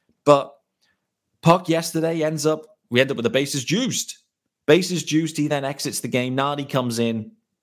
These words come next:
gets the out, clears the bases juice jam. That is Andrew Nardi to a T. A J Puk got hit with the ball. By all accounts, he's okay. So that was also lucky and good to see that he's fine.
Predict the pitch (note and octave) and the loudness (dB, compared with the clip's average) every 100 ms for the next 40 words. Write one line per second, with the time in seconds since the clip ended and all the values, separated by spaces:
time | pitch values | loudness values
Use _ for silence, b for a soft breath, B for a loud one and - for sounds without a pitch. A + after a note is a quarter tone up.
0 | _ _ _ A#2 A2+ - A2 G2+ F#2 - | _ _ _ 2 2 0 -2 -2 -8 -12
1 | - C#3+ D3 D3 C3 B2+ C3 B2+ B2 B2 | 0 2 4 0 -2 0 2 0 -2 -4
2 | A2+ A#2 A2+ A2+ A2 G2+ A2 B2+ C3 A#2 | -2 -2 -2 -2 -4 -2 -2 0 -2 -6
3 | B2 C3 C#3 C3 C3 B2 A#2+ A2+ A2 A2 | -2 -2 -2 -2 -2 0 0 -2 -4 -6
4 | - A2+ G#2 G#2 G#2 F#2+ F#2 b b b | -4 -2 -2 -2 -6 -6 -10 b b b
5 | b b _ _ _ _ _ - C#3 C#3+ | b b _ _ _ _ _ 2 2 2
6 | C#3 D#3 F#3 - - _ _ _ _ - | 0 0 0 -2 -18 _ _ _ _ 4
7 | B2+ D3 D3+ B2 C#3 D#3 C3 C3+ C#3 C3 | 6 6 0 2 2 2 0 -2 -4 -4
8 | B2 A#2+ A#2 A#2+ F2+ F2+ - A#2+ B2+ C3+ | -2 0 0 0 -2 -4 -2 2 2 0
9 | A2+ - C3+ C#3 - G#2 G2+ G2 _ A#2 | -4 -2 -2 0 -2 -2 -4 -10 _ 4
10 | A#2+ - D3 F3 G2+ G#2 A2 G2 G2 A2 | 4 4 -4 -2 -4 -2 -2 -2 -4 -4
11 | C3+ G#2 G#2 G#2 - G#2 A#2+ - | -4 -4 -4 -2 -2 -2 -4 -10